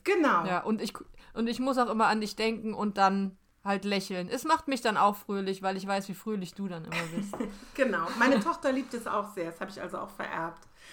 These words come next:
Speaker 1: Ja, ich
Speaker 2: Schön.
Speaker 1: liebe dieses Lied. Es ist auch schön. So, pass auf. Jetzt mache ich ein Lied für dich. Es gibt so ein paar Lieder, ne? Aber ich fange jetzt mal
Speaker 2: Ich bin
Speaker 1: einfach
Speaker 2: so
Speaker 1: mit einem an.
Speaker 2: gespannt.
Speaker 1: Pass auf, das allererste
Speaker 2: Ja.
Speaker 1: ist das Kompliment von Sportfreunde Stiller. Da muss ich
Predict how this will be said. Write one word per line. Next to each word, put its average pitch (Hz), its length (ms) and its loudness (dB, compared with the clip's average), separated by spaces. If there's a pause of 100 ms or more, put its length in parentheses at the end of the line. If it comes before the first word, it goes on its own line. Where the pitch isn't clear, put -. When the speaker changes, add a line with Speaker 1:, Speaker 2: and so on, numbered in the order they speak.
(160)
Speaker 1:
Ja, 214 420 4 (100)
ich 202 180 -10
Speaker 2:
Schön. 226 80 -6
Speaker 1:
liebe 202 160 -4
dieses 185 340 -10
Lied. 175 240 -6
Es 202 140 -10
ist 233 220 -6
auch - 140 -8
schön. 170 400 -4 (1200)
So, 294 120 2
pass 294 160 0
auf. - 160 0
Jetzt 294 200 -2
mache 311 200 8
ich 320 120 -4
ein 262 80 2
Lied 262 200 -2
für 254 120 -6
dich. 214 360 -2 (1120)
Es 196 160 -12
gibt - 180 -8
so 226 60 -2
ein 202 100 -2
paar 220 320 4
Lieder, 170 260 0
ne? 190 240 -4
Aber 208 140 -2
ich 202 80 -4
fange 247 180 4
jetzt 226 100 -4
mal 214 80 2
Speaker 2:
Ich - 60 0
bin 226 80 2
Speaker 1:
einfach 320 160 6
Speaker 2:
so 427 100 8
Speaker 1:
mit 403 160 6
einem 254 280 6
an. 466 200 8
Speaker 2:
gespannt. - 140 -2
Speaker 1:
Pass 220 80 0
auf, - 60 -8
das - 160 -8
allererste 262 680 6
Speaker 2:
Ja. 294 40 4
Speaker 1:
ist - 340 0
das 214 200 -2
Kompliment 214 640 0
von 175 200 -8
Sportfreunde 175 640 -8
Stiller. 160 500 -6 (540)
Da 214 120 2
muss 220 200 0
ich - 160 -8